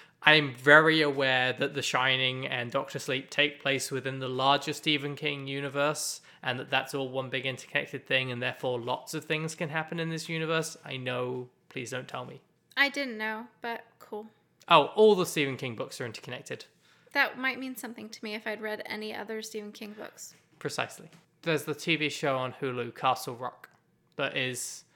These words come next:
Speaker 1: a lot of different Stephen King stories interconnected, because Castle Rock is a location that crops up in them.
Speaker 2: Okay.
Speaker 1: I think Shawshank Redemption might have a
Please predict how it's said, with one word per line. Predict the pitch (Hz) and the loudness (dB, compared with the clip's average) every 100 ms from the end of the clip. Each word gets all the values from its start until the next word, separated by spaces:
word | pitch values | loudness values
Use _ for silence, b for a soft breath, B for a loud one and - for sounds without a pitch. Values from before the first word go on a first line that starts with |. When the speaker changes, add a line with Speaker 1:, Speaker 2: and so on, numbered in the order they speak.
| - | -2
Speaker 1:
a | 135 | 2
lot | 131 | 4
of | 127 120 | 2 2
different | 139 - 135 | -4 -4 -10
Stephen | - 131 120 | -4 -4 -4
King | 113 123 117 | -8 -10 -8
stories | - 123 120 120 | -6 -4 -4 -8
interconnected, | 117 139 131 - 135 123 - _ _ - | -12 -14 -16 -12 -12 -12 -16 _ _ -10
because | 139 - 127 113 | -10 -2 -4 -4
Castle | - - 120 - 127 | -6 -2 -2 -2 -4
Rock | 120 117 | -4 -6
is | 123 123 | -8 -8
a | |
location | 120 - 123 - 143 | -10 -4 -6 -6 -14
that | 139 | -12
crops | - - - | -12 -10 -12
up | - | -10
in | 135 | -12
them. | 135 - b b - | -16 -20 b b -4
Speaker 2:
Okay. | 320 320 311 - | -2 -2 -6 2
Speaker 1:
I | 180 | 4
think | 165 247 | 6 2
Shawshank | - 226 208 165 139 | 2 0 0 -2 -6
Redemption | 135 131 143 139 131 | -6 -6 -6 -10 -6
might | 123 131 | -4 -4
have | 135 123 | -4 -6
a | 123 | -6